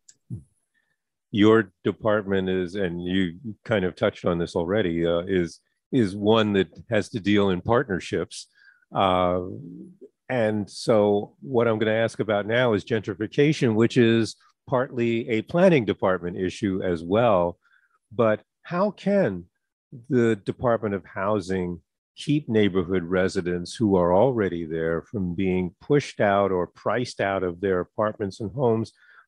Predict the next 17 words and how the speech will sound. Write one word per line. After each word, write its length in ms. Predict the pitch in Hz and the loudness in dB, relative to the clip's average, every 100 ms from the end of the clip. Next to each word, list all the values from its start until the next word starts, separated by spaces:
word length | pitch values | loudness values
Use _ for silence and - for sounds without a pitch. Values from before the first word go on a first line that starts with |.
| - | -4
by 580 | 107 127 151 95 80 - _ _ - | 2 4 4 2 -2 -10 _ _ -4
new 360 | 135 117 123 | 2 6 6
development 800 | 110 98 107 104 95 87 85 78 - | 6 4 4 2 0 -4 -8 -10 -8
in 200 | 151 107 | 0 2
their 280 | 98 92 87 | 2 2 2
areas, 520 | 90 90 87 80 78 | 2 0 -2 -4 -8
especially, 560 | 87 - 147 - 113 90 - _ _ 120 139 170 143 _ - | -8 0 0 2 0 0 -6 _ _ -20 -20 -18 -20 _ -4
just 240 | 120 - _ - | -4 -4 _ -6
for 160 | 117 | -2
example, 760 | 98 85 104 107 98 98 82 - _ _ _ 156 | 0 -2 -2 -2 0 0 -2 -4 _ _ _ -4
the 100 | 104 | -2
Invest 400 | 95 117 107 - | 2 2 0 0
Southwest 760 | 110 98 - 123 110 92 - | 0 0 0 2 2 0 -6
is 120 | 101 | -12
bringing 360 | 87 101 101 98 | -4 -2 0 2
investment 520 | 92 95 98 - 107 | 2 2 0 -2 -2
into 560 | 98 - 104 104 104 | -4 -2 0 2 0